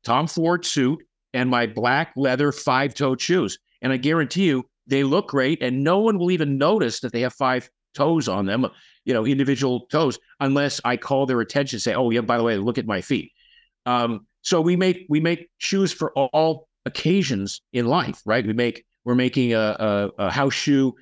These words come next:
Uh, we, we make a, a moccasin that you can, uh, you know, a loafer kind of shoe.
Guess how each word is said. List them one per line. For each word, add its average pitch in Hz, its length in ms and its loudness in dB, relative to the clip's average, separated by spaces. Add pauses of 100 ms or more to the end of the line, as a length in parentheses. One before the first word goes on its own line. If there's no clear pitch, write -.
(300)
Uh, 98 80 -2
we, 104 280 -2
we 123 100 0
make 117 240 0
a, 104 260 0
a 104 60 -4
moccasin 120 680 -2
that 110 80 -2
you 98 100 -6
can, 104 340 -4
uh, 101 300 -2
you 113 80 -2
know, 101 160 2
a 95 40 0
loafer 123 380 0
kind 120 180 0
of 107 60 -2
shoe. 123 400 0